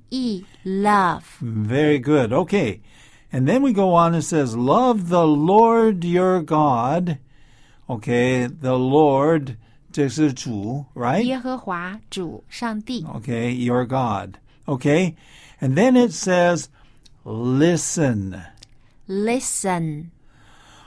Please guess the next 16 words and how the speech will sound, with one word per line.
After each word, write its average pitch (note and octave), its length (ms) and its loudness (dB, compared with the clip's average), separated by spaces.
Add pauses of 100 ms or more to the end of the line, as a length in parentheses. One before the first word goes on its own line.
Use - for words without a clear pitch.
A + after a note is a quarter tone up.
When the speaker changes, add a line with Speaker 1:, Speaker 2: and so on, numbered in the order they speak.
(100)
Speaker 2:
Okay, B2 240 -2
now E3 260 4
listen F#3 840 0 (360)
has C3+ 400 -2
several C3 520 0
meanings. G#2+ 800 -2 (1120)
有 F#3 220 4
几 A#2 180 -2
个， B2+ 280 -2
几 D#3 240 0
个 C#3 500 0
不 D#3+ 180 -8
同 A#3 300 -4
的 B3 140 -2
翻 C#3 320 -2
译。 A#2 200 -4